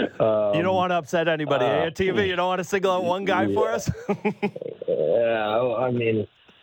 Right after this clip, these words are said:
Speaker 1: it'll be hard. I think Tajon, uh, I mean, everybody has seen
Speaker 2: Yeah.
Speaker 1: what he's capable of, but I think he's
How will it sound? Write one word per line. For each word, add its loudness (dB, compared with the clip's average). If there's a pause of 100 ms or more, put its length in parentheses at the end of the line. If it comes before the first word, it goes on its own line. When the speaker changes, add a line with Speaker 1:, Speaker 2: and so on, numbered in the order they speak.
(300)
Speaker 1:
it'll -4
be 4
hard. 2
I 0
think -2
Tajon, 0 (100)
uh, 2
I -8
mean, 0
everybody 0
has 0 (140)
seen 0
Speaker 2:
Yeah. 2
Speaker 1:
what 0
he's -2
capable 2
of, 0
but 0 (440)
I 2
think 0
he's -2